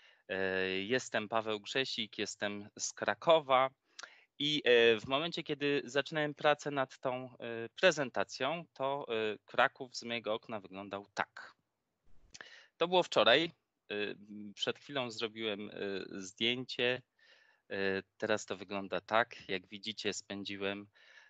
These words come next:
całą porę roku nad tym, żeby, e, żeby się do tego przygotować. E, dlaczego pokazuję te zdjęcia? Jesteśmy w takiej specyficznej sytuacji, gdzie, e, ludzie zaczynając,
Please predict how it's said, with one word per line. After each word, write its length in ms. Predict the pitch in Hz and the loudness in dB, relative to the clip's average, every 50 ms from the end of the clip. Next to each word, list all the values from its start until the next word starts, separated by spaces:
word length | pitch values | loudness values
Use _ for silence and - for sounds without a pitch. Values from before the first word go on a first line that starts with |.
| _ _ | _ _
całą 320 | - 110 110 110 110 107 | 0 2 4 4 2 0
porę 240 | - 107 101 101 98 | -2 -2 0 0 0
roku 260 | 98 95 90 - 95 | 0 0 -2 -4 -4
nad 240 | 95 92 92 - _ | -4 -4 -4 -4 _
tym, 160 | - 95 92 | -10 -10 -8
żeby, 480 | 87 95 87 85 92 92 92 92 95 - 101 95 90 92 78 - | -8 -8 -8 -8 -8 -8 -8 -8 -10 -12 -12 -10 -10 -10 -10 -8
e, 60 | 92 | -8
żeby 180 | - 92 87 - | -8 -10 -10 -10
się 140 | - 98 | -10 -8
do 100 | 95 95 | -6 -6
tego 220 | - - 95 95 90 | -6 -6 -6 -8 -8
przygotować. 720 | - - 90 92 90 - 87 80 98 135 170 - - - _ _ _ _ _ _ _ _ - - _ - | -8 -8 -8 -8 -8 -6 -4 -2 -2 -2 -2 -2 -6 -14 _ _ _ _ _ _ _ _ -20 -16 _ 0
E, 240 | 113 110 110 110 107 104 - - - 127 123 | 2 4 6 6 4 2 -4 -12 -10 -10 -8
dlaczego 440 | 107 131 147 156 - 190 190 185 | -2 0 0 2 2 0 -2 -2
pokazuję 420 | - - - 160 151 143 156 147 135 | -2 -2 0 2 2 2 4 2 2
te 120 | - 113 | 4 2
zdjęcia? 500 | 98 92 101 95 87 87 85 101 107 110 131 139 - _ _ | 0 0 0 0 0 -2 0 0 0 0 0 -2 -10 _ _
Jesteśmy 440 | - 117 113 - - 139 - 147 135 | -10 -8 -4 -2 -2 -2 -2 -4 -4
w 40 | - | -2
takiej 220 | 139 127 - 131 | -2 -2 -2 -2
specyficznej 580 | - - - 139 - - 135 143 - - 135 123 | -4 -4 -4 -6 -8 -10 -12 -12 -10 -8 -8 -8
sytuacji, 600 | - - 120 - 123 135 135 131 - - - 110 | -8 -10 -12 -4 0 2 2 2 2 -2 -8 -8
gdzie, 380 | 107 98 - 113 107 110 107 101 | -8 -4 -2 0 0 0 0 -2
e, 320 | 101 104 101 98 - - 107 | -4 -4 -6 -6 -6 -10 -12
ludzie 260 | 117 113 - 113 107 | -10 -6 -4 -2 -2
zaczynając, 960 | 101 117 135 143 - - - 127 123 123 127 127 120 113 110 107 - - - | 2 2 2 2 2 -2 -6 -2 0 0 2 2 0 -2 -4 -6 -8 -12 -14